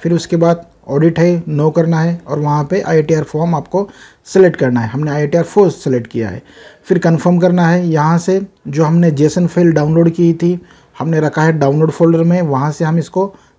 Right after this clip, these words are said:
select कर लेंगे। Select करने के बाद इसको, ये सारा process हो जाएगा, Check करेगा website की कुछ error है या नहीं है, नहीं है error तो validation successful का message आएगा, उसको हम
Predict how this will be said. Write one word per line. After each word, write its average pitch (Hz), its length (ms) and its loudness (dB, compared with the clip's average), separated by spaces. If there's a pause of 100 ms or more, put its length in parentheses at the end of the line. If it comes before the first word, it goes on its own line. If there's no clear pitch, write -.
select 180 280 2
कर 127 140 -2
लेंगे। 120 340 -4 (440)
Select 165 260 2
करने 170 280 2
के 170 120 0
बाद 175 280 0 (300)
इसको, 180 420 -2 (600)
ये 156 100 0
सारा 170 260 2
process 175 400 -2
हो 165 80 0
जाएगा, 170 420 0 (380)
Check 175 240 -4
करेगा 175 400 2 (200)
website 165 520 -2
की 170 140 -10
कुछ 165 240 -6
error 160 240 4
है 156 120 2
या 160 120 2
नहीं 156 260 -2
है, 170 140 -2 (420)
नहीं 165 260 4
है 175 180 4
error 175 240 4
तो 165 160 0
validation 156 500 0
successful 156 440 -8
का 160 100 0
message 151 320 -4
आएगा, 165 420 0 (420)
उसको 143 280 -2
हम 170 220 0